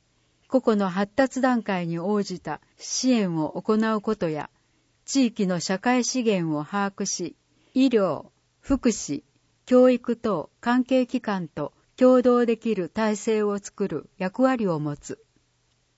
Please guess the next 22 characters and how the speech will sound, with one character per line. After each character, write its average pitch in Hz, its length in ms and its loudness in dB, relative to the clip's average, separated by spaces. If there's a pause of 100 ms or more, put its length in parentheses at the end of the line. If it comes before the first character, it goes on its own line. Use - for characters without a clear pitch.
(600)
イ 254 180 8
ン 247 80 6
ク 254 280 4
ル 247 100 4
ー 233 40 2
シ 233 200 -2
ブ 214 180 0
教 254 260 6
育 247 240 0
シ 226 180 -2
ス - 140 -14
テ 175 120 -2
ム。 147 180 -6 (1400)
障 262 380 4
害 254 220 2
の 247 140 2
あ 240 60 2
る 202 100 0
子 185 160 -2
ど 185 120 -2
も 180 160 -6
と - 240 -6